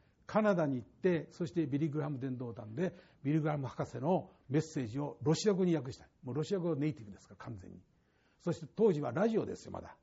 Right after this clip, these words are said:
極東放送というのがありましてね。ファーイーストブロードキャスティングカンパニー。この極東放送で、えー、カナダから、えー、シベリアに向けて電波でラジオを流した。多くの人々がそれは救われたんですね。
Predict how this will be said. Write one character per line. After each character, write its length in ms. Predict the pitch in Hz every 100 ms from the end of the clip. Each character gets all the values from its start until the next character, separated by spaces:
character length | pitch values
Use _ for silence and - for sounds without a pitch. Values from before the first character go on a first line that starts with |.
| _ _
極 180 | - 160 -
東 120 | 156
放 180 | 151 131
送 160 | 113
と 100 | 101
い 20 | 107
う 40 |
の 60 | 101
が 40 |
あ 40 |
り 60 | 104
ま 80 | -
し 80 | -
て 60 |
ね。 160 | 175 160 _ - _
フ 80 | 151
ァ 100 | 151
ー 40 |
イ 20 | 143
ー 40 |
ス 60 | -
ト 60 |
ブ 60 | 135
ロ 80 | 135
ー 20 |
ド 60 |
キ 100 | 135
ャ 80 | 131
ス 80 | -
テ 60 | 123
ィ 40 |
ン 40 |
グ 20 | 107
カ 100 | 104
ン 60 |
パ 80 | 90
ニ 60 | 90
ー。 60 | - _ _ -
こ 100 | 151
の 220 | 143 131 - - - - -
極 180 | 160 -
東 140 | 135
放 80 | 139
送 140 | 120
で、 200 | 117 127 - _ -
え 180 | - 120
ー、 60 | -
カ 60 |
ナ 80 | 160
ダ 100 | 127
か 100 | 113
ら、 200 | 123 127 - _ -
え 40 | - - -
ー、 20 |
シ 140 | -
ベ 100 | 160
リ 100 | 170
ア 60 | 160
に 80 | 151
向 80 |
け 100 | 139
て 220 | 131 135 - - -
電 160 | 131 113
波 140 | 113
で 240 | 117 131 - -
ラ 120 | 107
ジ 120 | 98
オ 40 |
を 20 | 101
流 80 | - -
し 60 |
た。 80 | - _ _ _ _ _
多 240 | - 117 135
く 80 | 139
の 100 | 131
人 140 | 151
々 140 | 120
が 100 | 123
そ 80 | 107
れ 60 | 127
は 100 | 117
救 220 | - 127
わ 80 | 104
れ 80 | 104
た 100 | -
ん 40 |
で 60 | -
す 80 |
ね。 120 | 117